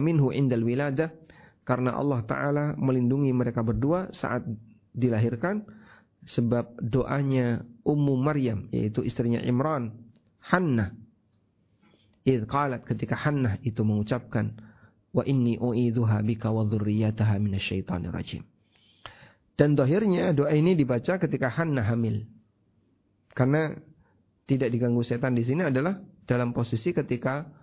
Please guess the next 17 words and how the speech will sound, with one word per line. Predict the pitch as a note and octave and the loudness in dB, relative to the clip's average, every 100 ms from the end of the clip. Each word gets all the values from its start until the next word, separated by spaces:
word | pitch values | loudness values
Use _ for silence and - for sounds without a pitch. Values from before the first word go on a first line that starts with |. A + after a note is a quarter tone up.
| - _ | -20 _
Maryam | - D3 D3 C3 | -2 0 2 0
dilahirkan, | A#2+ A2 G#2+ G#2+ - G3 G#3 - - - _ _ - | 0 2 2 0 -2 -4 -8 -18 -20 -20 _ _ -2
Maryam | B2 A#2+ B2 D3 E3 D#3+ - _ | 0 2 0 -2 -6 -12 -20 _
tidak, | B2 A2 - - - _ _ - | -4 -2 -6 -8 -20 _ _ -12
eh, | G2 G2 F#2+ F#2 - _ | -6 -4 -6 -8 -14 _
dicolek | B2 A#2+ - C#3 C3 | -2 0 0 -4 -2
oleh | A2 G2 | -2 -2
setan | G#2+ G#2+ A#2+ A#2+ A2+ - - _ _ | -4 -4 -2 -4 -8 -20 -20 _ _
karena | - A2+ A2 | -6 -4 0
dilindungi | A2+ A2 A#2+ B2+ G#2 | 0 2 2 2 0
oleh | F#2 | -2
Allah | A2+ B2 A#2+ | -2 -2 -6
Subhanahu | - - G#2 G#2+ F#2+ - F2 | -12 -6 -2 -2 -2 -2 -4
wa | - | -6
Ta'ala. | - - - _ _ _ _ _ _ - _ _ _ _ _ _ _ _ - | -8 -10 -12 _ _ _ _ _ _ -20 _ _ _ _ _ _ _ _ 2
Tayyib. | B2+ F#2+ - - _ _ _ - - - - - - _ _ _ _ _ _ _ _ _ _ _ | 2 2 -6 -20 _ _ _ -20 -20 -20 -20 -20 -20 _ _ _ _ _ _ _ _ _ _ _
Kemudian | E3+ F3 G#3 A3 F#3+ D3 | 2 4 2 0 -2 -6